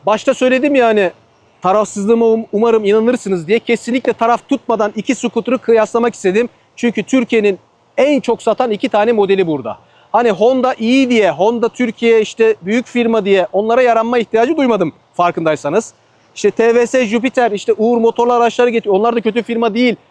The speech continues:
Onlara yaranayım diye bir derdim yok. Burada tek derdim size bu scooter'ları tercih edecek olanlara doğru yolu gösterebilmek. Bakın yetmiş beş bin liraya alıyorsunuz, yüz yedi bin liraya alıyorsunuz. Aradaki o bariz keskin farklılıkları anlattım.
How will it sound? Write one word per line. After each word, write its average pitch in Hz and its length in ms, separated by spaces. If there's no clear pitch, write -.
Onlara 214 300
yaranayım 247 420
diye 214 140
bir 202 80
derdim 180 340
yok. 208 180
Burada 262 260
tek - 280
derdim 214 380
size 233 500
bu 254 80
scooter'ları 233 580
tercih 214 360
edecek 220 320
olanlara 214 440
doğru 233 280
yolu 247 200
gösterebilmek. 196 680
Bakın 233 220
yetmiş 214 440
beş 262 240
bin 240 120
liraya 240 180
alıyorsunuz, 226 540
yüz 190 260
yedi 220 180
bin 214 120
liraya 202 200
alıyorsunuz. 151 500
Aradaki 220 420
o 226 140
bariz 226 360
keskin 226 340
farklılıkları 226 580
anlattım. 226 480